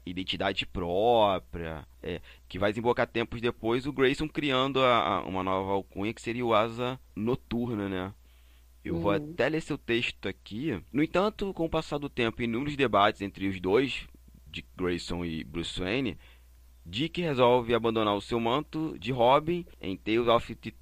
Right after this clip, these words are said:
Speaker 1: Teen Titans quarenta e quatro, em mil novecentos e oitenta e quatro, e torna-se o Asa Noturna, criação de George Pérez e Marvel Wolfman, que pra mim, aí, ele se torna um dos melhores personagens da D C Comics. Acho
Speaker 2: Sim.
Speaker 1: que até mais interessante que o próprio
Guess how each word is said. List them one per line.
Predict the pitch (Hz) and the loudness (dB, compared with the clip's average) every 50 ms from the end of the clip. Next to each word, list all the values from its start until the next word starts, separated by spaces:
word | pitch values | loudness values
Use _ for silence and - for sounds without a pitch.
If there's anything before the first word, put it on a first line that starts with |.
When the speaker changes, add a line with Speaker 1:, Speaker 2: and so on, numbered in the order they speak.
| - - - - | -20 -20 -12 -8
Speaker 1:
Teen | - 143 139 | -6 -6 -6
Titans | - - 131 135 139 135 143 131 123 | -2 2 2 2 2 0 -2 -4 -4
quarenta | - - 110 110 - 107 | -2 0 0 0 -2 -4
e | - | -4
quatro, | - - 98 117 151 - - 165 175 185 - - - - - - - - - - | -2 -2 -2 -2 -2 -4 -6 -10 -10 -12 -14 -18 -20 -20 -20 -20 -20 -20 -14 -8
em | 87 90 87 | -6 -6 -4
mil | 92 104 | -2 0
novecentos | 101 98 90 - - 87 87 95 | 0 0 -2 -4 -6 -8 -6 -6
e | |
oitenta | 90 - 90 - 107 | -6 -8 -8 -8 -8
e | - | -2
quatro, | - 107 107 131 - 151 | 0 2 2 2 0 -4
e | - | -4
torna-se | - 110 120 131 131 131 - 123 | 0 0 0 0 -2 -4 -2 2
o | 117 | 4
Asa | 117 123 120 139 | 4 4 4 2
Noturna, | 139 135 - - 120 120 123 113 104 90 87 - - - - - - - - - - | -4 -4 -2 -2 0 0 2 2 0 -2 -4 -8 -14 -20 -20 -20 -20 -20 -20 -16 -8
criação | - 95 92 90 - - 104 107 | -6 -4 -4 -4 -4 -6 -6 -6
de | 98 - - | -6 -2 0
George | 101 98 104 - - | 2 2 2 0 -2
Pérez | - 98 98 117 113 | -2 -2 0 0 -2
e | 120 | -2
Marvel | 120 113 110 131 135 131 | -2 -2 -2 -2 0 2
Wolfman, | 107 104 98 98 98 95 92 - - - - - - - - - - | 2 0 0 -2 -6 -8 -8 -10 -14 -20 -20 -20 -20 -20 -20 -16 -8
que | - - - | -6 -6 -2
pra | - 170 165 156 | 2 4 4 4
mim, | 151 160 180 - - | 4 2 0 0 4
aí, | 147 139 131 127 143 165 175 - - - | 4 4 4 4 2 -2 -4 -6 -6 -4
ele | 135 139 147 | -2 -2 -2
se | - - | -4 0
torna | - 135 135 143 135 | 2 4 4 4 4
um | 143 139 | 0 -2
dos | 131 131 | -4 -4
melhores | 139 135 127 120 123 131 151 - | -2 0 2 4 4 4 4 2
personagens | - - 143 - 143 135 127 131 123 | -2 -4 -6 -6 -4 -4 -2 -2 -2
da | 127 | -4
D | 110 - | -4 -6
C | - - | -8 -4
Comics. | - 117 110 104 101 - - - - - - - - - | 0 2 4 4 2 0 -8 -14 -18 -18 -18 -6 0 4
Acho | - 190 180 - 139 | 4 4 4 2 0
Speaker 2:
Sim. | 127 - - - - | -4 -8 -12 -8 -2
Speaker 1:
que | - 143 | 0 0
até | 135 - - - 175 185 | 0 0 0 0 0 2
mais | 170 156 160 196 202 | 4 4 4 4 2
interessante | 196 170 175 165 160 - 160 165 160 - - | 0 -2 -2 -4 -2 -2 -2 -4 -2 -4 -6
que | - - 151 | -4 -4 -4
o | 151 | -4
próprio | - - - 131 135 147 - - 156 151 147 147 143 143 135 131 117 110 101 95 80 | -4 -2 2 2 2 2 2 -2 -4 0 0 2 2 2 2 2 2 2 0 0 -2